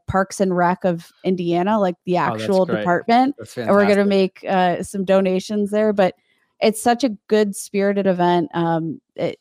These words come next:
Speaker 1: you know, you can follow along with picks. Uh, my first pick was, uh, Patrick Mahomes at the
Speaker 2: Hmm.
Speaker 1: one oh three.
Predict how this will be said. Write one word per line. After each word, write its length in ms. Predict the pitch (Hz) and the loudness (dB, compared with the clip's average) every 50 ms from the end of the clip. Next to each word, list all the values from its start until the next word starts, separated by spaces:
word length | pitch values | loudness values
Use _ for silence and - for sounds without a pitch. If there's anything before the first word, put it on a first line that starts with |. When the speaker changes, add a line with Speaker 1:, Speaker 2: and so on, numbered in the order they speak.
| _ _ | _ _
Speaker 1:
you 160 | - 185 175 | -4 -2 0
know, 80 | 175 | 2
you 140 | 170 170 170 | 2 0 0
can 140 | - - 175 | -2 -6 -6
follow 280 | - 180 180 180 185 185 | -2 0 0 2 2 0
along 260 | 180 175 170 170 170 | 0 -2 -2 -2 -2
with 180 | 170 175 _ | -4 -6 _
picks. 580 | _ - 175 175 165 - - - - - - - - | _ -2 -2 -2 -2 -4 -8 -18 -18 -18 -16 -12 -8
Uh, 240 | - 165 160 160 - | -6 -4 -4 -4 -4
my 240 | - 180 180 202 220 - _ _ _ | -2 0 0 0 0 -2 _ _ _
first 280 | - 214 233 - - - | -4 -4 -4 -4 -6 -4
pick 320 | - 254 240 196 - - | -2 -2 -2 -2 -4 -6
was, 420 | 180 180 180 180 - - - - - - | -6 -6 -6 -8 -12 -18 -20 -18 -10 -6
uh, 160 | 190 185 185 | -4 -4 -4
Patrick 420 | - - 208 208 208 - 214 208 - | -2 0 0 0 0 0 -2 -4 -2
Mahomes 640 | 220 214 196 208 214 196 175 175 170 175 - - - | 0 0 0 0 0 0 0 -2 -4 -6 -8 -8 -6
at 100 | - 180 175 | -6 -4 -2
the 80 | 208 190 | -2 0
Speaker 2:
Hmm. 40 | 185 | 0
Speaker 1:
one 160 | 190 185 185 | 0 2 2
oh 140 | 190 185 185 | 0 0 -2
three. 480 | - 190 190 185 180 170 160 160 165 | -2 0 0 2 2 2 2 0 -2